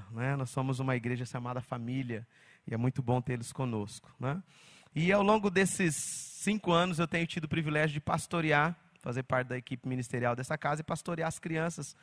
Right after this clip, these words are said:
junto com a minha esposa. Então a gente tá ali no Geração Criança e tem sido uma honra pra nós participar da formação do caráter, da formação cristã das crianças, participar,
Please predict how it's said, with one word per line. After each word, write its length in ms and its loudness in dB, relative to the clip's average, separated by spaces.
junto 240 -4
com 80 -2
a 40 0
minha 100 -2
esposa. 480 0
Então 160 -4
a 40 0
gente 220 -6
tá 80 0
ali 160 2
no 80 0
Geração 400 0
Criança 760 -4
e 100 0
tem 220 0
sido 400 0
uma 240 6
honra 500 6
pra 220 0
nós 480 2
participar 1000 4
da 80 4
formação 1080 0
do 140 -2
caráter, 880 4
da 100 2
formação 480 2
cristã 800 0
das 220 -4
crianças, 640 -4
participar, 880 0